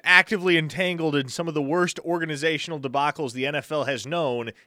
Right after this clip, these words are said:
in the entire twenty-first century, he can actually play quarterback at a pretty high level, even when banged up. And that's another common denominator for Baker over the first five, six years of his N F L career. He's been banged up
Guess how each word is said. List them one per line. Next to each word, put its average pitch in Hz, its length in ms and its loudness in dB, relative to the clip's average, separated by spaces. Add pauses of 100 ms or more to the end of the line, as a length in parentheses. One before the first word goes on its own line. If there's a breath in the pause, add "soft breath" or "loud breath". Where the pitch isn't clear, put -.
(100)
in 180 160 -4
the 175 100 -2
entire 165 400 0
twenty-first 175 680 -4
century, 202 540 -2 (380 soft breath)
he 269 160 0
can 269 160 -2
actually 269 400 0
play 254 200 2
quarterback 185 600 4
at 160 80 2
a 139 60 0
pretty 170 260 -2
high 151 240 0
level, 123 420 -4 (140)
even 233 420 0
when 202 240 2
banged 165 380 4
up. - 240 -2 (320)
And 269 160 2
that's 302 180 2
another 247 300 2
common 143 340 0
denominator 127 480 0
for 131 140 -6
Baker 107 500 -2 (340 loud breath)
over 143 160 -2
the 139 80 0
first 143 320 -4
five, 131 280 -2
six 135 200 -6
years 135 160 -4
of 117 80 -6
his 120 140 -4
N 127 100 -4
F 117 160 -8
L 127 120 -4
career. 135 360 -4 (240 loud breath)
He's 233 240 -6
been 190 220 -6
banged 160 340 -4
up 147 280 -2